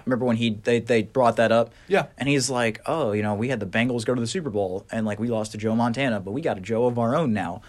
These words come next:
Speaker 2: Oh,
Speaker 1: Like,
Speaker 2: yeah.
Speaker 1: wouldn't that be kind of fitting? Like, that
Speaker 2: I,
Speaker 1: just,
Speaker 2: I,
Speaker 1: like, that
Speaker 2: someone put that on a shirt. Cincy shirts, where you at?
Speaker 1: Yeah.
Speaker 2: Put that on a shirt.
Speaker 1: That would be really cool. But the quick story about Logan Wilson. I was working, uh, Boathouse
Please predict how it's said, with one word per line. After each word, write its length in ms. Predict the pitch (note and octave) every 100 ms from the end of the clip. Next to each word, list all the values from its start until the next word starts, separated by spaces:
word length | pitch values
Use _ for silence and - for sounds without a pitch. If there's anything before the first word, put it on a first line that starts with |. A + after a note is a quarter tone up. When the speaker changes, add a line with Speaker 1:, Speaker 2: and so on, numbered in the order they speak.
| - -
Speaker 2:
Oh, 100 | B3
Speaker 1:
Like, 140 | B3
Speaker 2:
yeah. 220 | A#2+ F#3+
Speaker 1:
wouldn't 300 | A3 A4+ A4
that 180 | G#3+ B3
be 120 | C#4+
kind 240 | A3 C4 A#3+
of 80 | -
fitting? 400 | E3+ F3+ G3 F#3+
Like, 200 | G3+ F#3
that 180 | F#3 F#3+
Speaker 2:
I, 60 | A#3
Speaker 1:
just, 220 | B3 -
Speaker 2:
I, 120 | -
Speaker 1:
like, 260 | A3+ A3 F3+
that 140 | A3
Speaker 2:
someone 240 | A#4+ C5 A#4
put 160 | D4+
that 160 | C#4 A#3+
on 80 | C#3
a 40 |
shirt. 440 | - - B2 G#2 -
Cincy 340 | D4 C4 C4
shirts, 340 | - C3+ G#2
where 140 | A3+ B3+
you 160 | F#3
at? 240 | A#2+ G2+ -
Speaker 1:
Yeah. 100 | G2
Speaker 2:
Put 120 | C4 C4
that 100 | G3+
on 80 |
a 40 | D3
shirt. 280 | - A2+ G2+
Speaker 1:
That 120 | F#3+
would 120 | D#3+
be 80 | C3
really 180 | A2 G2+
cool. 320 | A2+ G#2 - - - -
But 300 | D3+ C3+ -
the 200 | D3+ C#3
quick 200 | - G3
story 240 | - F3
about 200 | D3+ B2+
Logan 260 | C#3 C3+ A#2
Wilson. 360 | A2 A2 F2+ -
I 140 | B2 C3
was 120 | D3
working, 600 | D3 D#3 D#3 D3 C#3 C3+ - -
uh, 460 | A#2 A#2 A2+ A2+
Boathouse 880 | A2 B2+ C3 C3 A#2+ A#2+ - - -